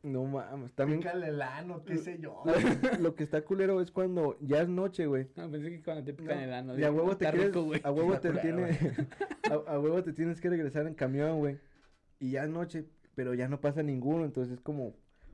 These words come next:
Speaker 1: una, o pasa el último que va a pasar, güey, o ya te la pelas y zapatín, imagínate, güey, es que me pasó una vez, yo te-, ya no traía varo, güey. Pero yo
Speaker 3: Jodido,
Speaker 1: estaba bien
Speaker 3: pinche
Speaker 1: culero,
Speaker 3: jodido,
Speaker 1: así de,
Speaker 3: güey.
Speaker 1: "Puta madre",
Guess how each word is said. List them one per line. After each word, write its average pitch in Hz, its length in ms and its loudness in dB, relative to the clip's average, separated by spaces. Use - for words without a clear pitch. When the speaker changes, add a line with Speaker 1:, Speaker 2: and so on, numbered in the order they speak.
Speaker 1:
una, 139 260 0
o 120 120 -6
pasa 202 480 0
el 160 180 0
último 208 400 -2
que 160 120 -2
va 180 100 2
a 202 40 -8
pasar, 196 360 -4
güey, 196 200 -2
o 117 180 -4
ya 120 240 -2
te 151 140 -4
la 135 180 0
pelas 135 400 -2
y 139 360 -8
zapatín, 120 460 -2
imagínate, 143 400 -2
güey, 139 160 2
es 131 60 -4
que 160 100 -4
me 156 60 -2
pasó 131 180 -4
una 143 100 -2
vez, 147 140 0
yo 147 140 0
te-, 147 120 -4
ya 143 100 2
no 143 120 -4
traía 139 240 -2
varo, 143 240 0
güey. 147 160 -4
Pero 160 140 -4
yo - 40 0
Speaker 3:
Jodido, 131 200 4
Speaker 1:
estaba 131 200 -2
bien 139 120 -2
Speaker 3:
pinche 139 120 -8
Speaker 1:
culero, 135 220 -4
Speaker 3:
jodido, 123 180 -4
Speaker 1:
así 117 100 -8
de, 113 60 -10
Speaker 3:
güey. - 80 -20
Speaker 1:
"Puta 147 100 -12
madre", 123 340 -12